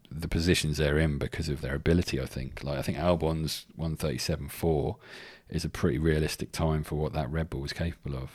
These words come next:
and, you know, Verstappen put in a one thirty-six eight. So, yeah, interesting. You know,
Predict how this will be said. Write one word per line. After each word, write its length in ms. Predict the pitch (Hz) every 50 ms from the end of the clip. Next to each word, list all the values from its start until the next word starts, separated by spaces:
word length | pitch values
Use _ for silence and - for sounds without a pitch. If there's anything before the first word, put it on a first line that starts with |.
| -
and, 240 | - 73 73 73 69 -
you 80 | -
know, 140 | 73 73 69
Verstappen 500 | 67 71 - - - 71 - - 73 69
put 160 | - - -
in 60 | -
a 60 | 73 76
one 160 | 73 73 71
thirty-six 440 | - - 73 - - - - - -
eight. 260 | 78 82 78 - - -
So, 280 | - - - 76 71 69 71 - - - - - - - - - - - - _
yeah, 320 | 101 95 95 87 85 80 - - _ _ _ _ _ _ _ _ - _ _
interesting. 640 | - 117 - - 92 85 - - - 85 76 76 87 90 - - _ _ _ _ _
You 100 | 98 90
know, 160 | 78 73 78